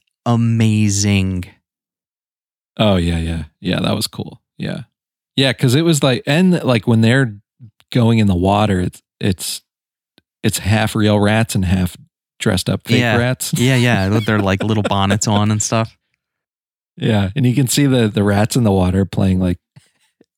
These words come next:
Speaker 2: you know, lumberjack on a log
Speaker 1: <laughs>
Speaker 2: with the fake rats.
Speaker 1: Oh, man. So friggin' good.
Speaker 2: Yeah, good pick, Dale. Yeah, I, I'm, I'm glad that I was able to get,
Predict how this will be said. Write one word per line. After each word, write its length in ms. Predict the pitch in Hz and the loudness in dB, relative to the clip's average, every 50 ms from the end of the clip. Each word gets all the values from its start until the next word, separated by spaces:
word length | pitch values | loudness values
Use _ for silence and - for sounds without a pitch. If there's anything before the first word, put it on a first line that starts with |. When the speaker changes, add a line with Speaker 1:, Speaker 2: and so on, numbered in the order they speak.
| _ _ | _ _
Speaker 2:
you 80 | 95 92 | -2 0
know, 80 | 92 | 0
lumberjack 680 | 90 85 90 90 85 98 90 - - 95 90 90 - - | 0 2 2 2 2 2 0 0 0 2 2 0 0 0
on 80 | 95 90 87 | -2 -2 -2
a 20 | |
log 360 | 82 85 85 85 87 92 92 - - - | -2 -2 -2 -2 -2 -4 -4 -6 -14 -14
Speaker 1:
<laughs> 80 | _ | _
Speaker 2:
with 120 | - - - | -16 -8 -8
the 80 | 98 | -6
fake 320 | - - 92 90 87 - - | -2 0 -2 -2 -2 -2 -4
rats. 400 | - 95 98 - - - - _ _ _ - | -2 -2 -4 -6 -8 -18 -20 _ _ _ 0
Speaker 1:
Oh, 340 | 120 120 110 104 98 95 92 | 2 2 4 4 4 2 2
man. 480 | 95 98 98 98 98 98 98 95 - - _ _ _ _ _ _ _ _ _ _ _ _ _ _ _ _ _ _ _ _ _ _ _ _ _ _ _ - | 2 4 4 4 4 2 2 -2 -6 -12 _ _ _ _ _ _ _ _ _ _ _ _ _ _ _ _ _ _ _ _ _ _ _ _ _ _ _ -10
So 100 | - - | -8 -8
friggin' 500 | - - - - - 123 107 110 104 101 | -8 -8 -10 -2 -2 0 0 2 2 2
good. 300 | 101 98 95 92 92 - _ _ _ _ _ _ _ _ _ _ _ _ _ _ _ - - _ _ _ _ _ _ _ _ _ _ _ _ | 2 2 2 0 -2 -8 _ _ _ _ _ _ _ _ _ _ _ _ _ _ _ -20 -20 _ _ _ _ _ _ _ _ _ _ _ _
Speaker 2:
Yeah, 280 | - 107 101 95 87 90 - _ | -2 -2 0 0 -2 -4 -6 _
good 200 | - 190 233 - | -2 -2 0 2
pick, 200 | - 240 196 139 - | 2 0 0 2 0
Dale. 380 | 139 120 107 101 101 92 - _ | 2 2 2 2 0 -2 -6 _
Yeah, 240 | - 139 143 131 113 - | 0 0 2 2 2 0
I, 220 | - 127 147 143 147 143 | 0 0 0 0 0 0
I'm, 200 | 147 151 147 143 | 2 2 0 0
I'm 220 | - 139 131 135 123 | 0 0 0 0 2
glad 420 | - 131 131 139 139 147 151 139 | 2 2 2 4 2 2 2 2
that 100 | 147 127 | 2 2
I 160 | 117 110 110 | 2 2 2
was 160 | 107 107 98 98 | 2 2 2 2
able 200 | 107 98 101 92 | 2 0 0 -2
to 80 | 95 | -2
get, 320 | 87 - - 98 95 - | -2 -2 -2 -2 -2 -2